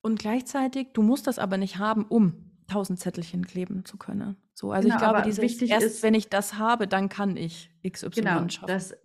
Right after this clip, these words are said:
Speaker 2: „Erst wenn ich das habe, dann bin ich glücklich“, dann, ne, dann, das
Speaker 1: Ja.
Speaker 2: ist immer noch so ein
Speaker 1: Oder dann
Speaker 2: schönes Ding.
Speaker 1: klebe ich halt auch, ne? „Erst wenn ich, erst wenn ich
Speaker 2: Ja.
Speaker 1: Erfolg hab, kann ich so viel Erfolg haben.“ Ja, äh, äh, scheiße, wird halt nicht
Speaker 2: Richtig.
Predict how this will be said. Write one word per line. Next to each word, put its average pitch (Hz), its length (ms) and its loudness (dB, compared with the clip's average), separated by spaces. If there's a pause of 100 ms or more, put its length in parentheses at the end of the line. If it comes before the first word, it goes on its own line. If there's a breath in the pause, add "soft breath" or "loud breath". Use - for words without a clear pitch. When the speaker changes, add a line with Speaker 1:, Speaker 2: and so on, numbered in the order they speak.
(140)
Speaker 2:
„Erst 190 260 0
wenn 180 140 -2
ich 185 120 -6
das 180 260 -6
habe, 170 240 -2
dann 180 140 -2
bin 160 120 0
ich 160 140 -6
glücklich“, 220 400 -4
dann, 165 260 -4
ne, 202 240 -4
dann, 196 320 -4 (180)
das 190 140 -4
Speaker 1:
Ja. 190 60 -6
Speaker 2:
ist 185 120 -10
immer 170 200 -4
noch 156 100 -4
so 165 140 -8
ein 160 120 -6
Speaker 1:
Oder 208 120 4
dann 220 160 6
Speaker 2:
schönes 214 100 0
Ding. - 0 -
Speaker 1:
klebe 262 280 4
ich 220 160 0
halt 180 280 0
auch, 180 240 0
ne? 240 220 2
„Erst 240 240 0
wenn 220 100 0
ich, 220 200 -2 (280 loud breath)
erst 269 220 0
wenn 254 100 6
ich 254 60 4
Speaker 2:
Ja. 220 60 4
Speaker 1:
Erfolg 247 300 0
hab, 233 140 -2
kann 226 140 -2
ich 226 100 2
so 233 80 -2
viel 208 140 -4
Erfolg 247 340 -2
haben.“ 190 240 -2
Ja, 185 160 0 (100)
äh, 208 140 -4
äh, 208 60 -10 (360)
scheiße, 226 380 -4
wird 196 140 -4
halt 196 120 0
nicht 196 140 2
Speaker 2:
Richtig. 180 300 0